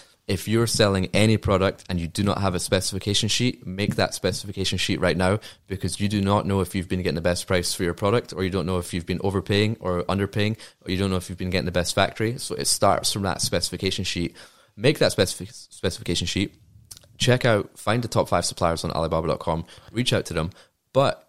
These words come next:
y-, I'm not, um, telling anyone to go and switch their supplier because they now got twenty cent cheaper off their manufacturer,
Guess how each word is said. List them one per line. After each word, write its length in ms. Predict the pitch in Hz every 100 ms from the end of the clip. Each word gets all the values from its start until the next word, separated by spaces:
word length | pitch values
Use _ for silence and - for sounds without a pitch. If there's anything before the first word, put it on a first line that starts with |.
| _ 101
y-, 80 | 98
I'm 140 | 98 110
not, 200 | 131 - - -
um, 460 | 101 95 90 87 - -
telling 340 | 107 98 92
anyone 320 | - 104 98
to 80 | 90
go 140 | 101 92
and 120 | 85
switch 520 | - - 117 107 -
their 180 | 95 90
supplier 500 | - - 95 101 87
because 260 | 90 92 90
they 60 |
now 140 | 90 90
got 180 | -
twenty 220 | - 101 -
cent 220 | 92 -
cheaper 260 | 104 92
off 140 | 87 -
their 80 | 87
manufacturer, 680 | 82 78 104 - 85 73